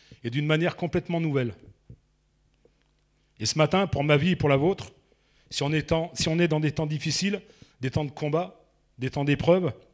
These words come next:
je vous encourage vraiment à continuer à persévérer, parce que la quatrième veille de la nuit,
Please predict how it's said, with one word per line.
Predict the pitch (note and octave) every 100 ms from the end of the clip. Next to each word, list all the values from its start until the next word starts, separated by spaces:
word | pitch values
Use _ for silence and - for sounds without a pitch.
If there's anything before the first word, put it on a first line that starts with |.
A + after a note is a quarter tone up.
| _ _ _ _ _ _
je | -
vous | B2+
encourage | C#3+ D#3+ D#3 A#2+
vraiment | D#3+ E3+
à | D#3+
continuer | D#3+ - D#3
à | D3
persévérer, | D#3 - D3 C#3 C3+ D#3 - _ _ _ _ _ _ -
parce | A2+
que | -
la | C#3+
quatrième | - D3+ D#3+ D#3+ D#3 D3+ B2+ - _ -
veille | A2+ D#3 D3
de | C3+
la | C3+
nuit, | C3+ D3+